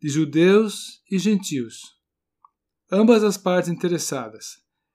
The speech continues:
ele faz um novo homem, que não é judeu nem grego. Gálatas três, vinte e oito.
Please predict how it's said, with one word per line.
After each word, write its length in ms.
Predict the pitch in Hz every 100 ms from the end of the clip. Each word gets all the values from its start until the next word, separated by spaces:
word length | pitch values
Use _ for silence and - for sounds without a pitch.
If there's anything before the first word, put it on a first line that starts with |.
| _
ele 160 | 143 147
faz 280 | 151 156 139
um 80 |
novo 440 | 151 156 196 202 170
homem, 360 | 135 117 113 160 _ _ _ _ _
que 120 | 214
não 160 | 208 180
é 120 | 170
judeu 580 | 156 151 170 233 294 262
nem 240 | 233 269
grego. 380 | 208 151 123 - - _ _ _ _ _ _ _ _
Gálatas 420 | 156 151 147 135
três, 280 | - 156 143
vinte 180 | 160 -
e 60 |
oito. 240 | 135 117